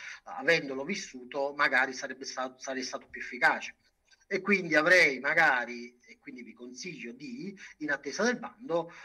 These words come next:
avere un approccio soft però approfondito rispetto alle materie del concorso, ma rispetto, eh, alle materie chiave del concorso.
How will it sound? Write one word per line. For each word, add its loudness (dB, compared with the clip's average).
avere -2
un -6
approccio -6
soft -4
però -4
approfondito -4
rispetto -18
alle -12
materie -10
del -12
concorso, -14
ma 2
rispetto, -2
eh, -14
alle -2
materie 0
chiave 2
del -14
concorso. -20